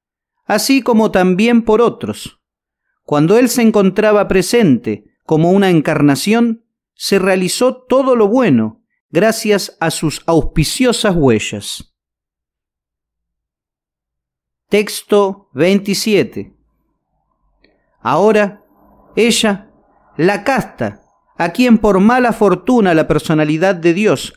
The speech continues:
ha abandonado, lamenta su futuro con lágrimas en los ojos, ya que ahora la gobiernan y disfrutan hombres de clase baja que se hacen pasar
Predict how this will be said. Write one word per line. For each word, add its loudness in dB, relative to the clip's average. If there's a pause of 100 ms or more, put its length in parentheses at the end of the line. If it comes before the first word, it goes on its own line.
ha -2
abandonado, 0 (460)
lamenta 2
su -2
futuro 0
con 2
lágrimas 0
en 0
los -2
ojos, -4 (360)
ya -4
que 0
ahora 0
la 2
gobiernan 0
y 0
disfrutan -2 (360)
hombres 4
de -2
clase -2
baja -4 (300)
que -4
se 0
hacen -2
pasar -6